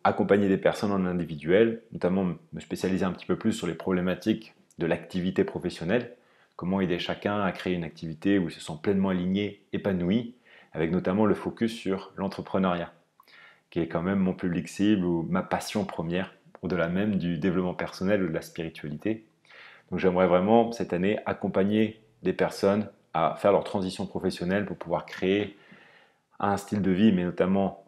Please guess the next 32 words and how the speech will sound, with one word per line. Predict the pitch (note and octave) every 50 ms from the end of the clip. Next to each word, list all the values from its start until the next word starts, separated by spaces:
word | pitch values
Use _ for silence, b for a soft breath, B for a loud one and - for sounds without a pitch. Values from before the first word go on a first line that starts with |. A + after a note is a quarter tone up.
| _ _ _ _ - -
au | F#2+
point | - - F#2
de | E2+
vue | F#2+ F#2
professionnel, | - - - - - D2+ - E2+ E2 F#2 G#2+ A#2 A2+ A2+ - - -
dans | D#2
lequel | D#2+ D#2+ - G2+ G2+ G2+
ils | G2
se | - - - -
sentent | - F#2 F2+ - _ _ -
pleinement | - F#2 G2 G2 G2 G2+ F#2+
rayonnants, | G2 G2 F#2+ F#2 F2+ E2+ D#2 - - _ _
qui | - -
correspond | - F#2 F2+ F2 - - F#2+ F#2+
à | F#2
leur | F2+ F#2 F2
vision | D#2+ F#2+ F2+ E2+ G2 F#2+
du | F2+
succès. | - - G2 - - E2 D#2 - - _ _ _ _ _ _ _ _ _ _ _ _ _ _ _ _ -
Et | D#2+ D#2+
donc | D2+ E2 D#2 -
ça | D#2+ D#2
passe | - F2+ F#2 F#2 - - - -
pour | - E2
certains | - - - - F#2 G2 G2+
notamment | F#2+ - F2+ F2 F#2 F#2+
par | F#2 F2+ E2
la | E2 -
création | - - F#2 E2+ - - - G2+
et | F#2
le | F2 E2
développement | F#2+ F2 D2 F2 F2 E2+ F#2 G2+ G#2+